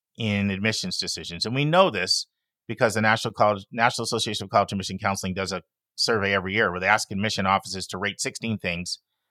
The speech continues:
They have to rate whether it's considerably important, moderately important, somewhat important, not important at all. And so consistently,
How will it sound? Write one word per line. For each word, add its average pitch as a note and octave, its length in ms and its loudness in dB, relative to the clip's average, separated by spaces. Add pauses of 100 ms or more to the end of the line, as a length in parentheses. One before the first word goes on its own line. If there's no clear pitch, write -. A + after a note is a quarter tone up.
(140)
They G#2 80 -2
have G#2 140 2
to G#2 80 -4
rate G2+ 280 -2
whether F#2+ 340 0
it's - 200 -8
considerably D3+ 520 0
important, C3+ 380 0
moderately B2 400 4
important, B2 380 0
somewhat B2 300 2
important, A#2 340 0
not G#2 160 2
important F#2+ 320 -4
at E2 80 -8
all. D#2 220 -6 (760)
And G#2+ 220 0
so G#2 420 6
consistently, G#2+ 1080 0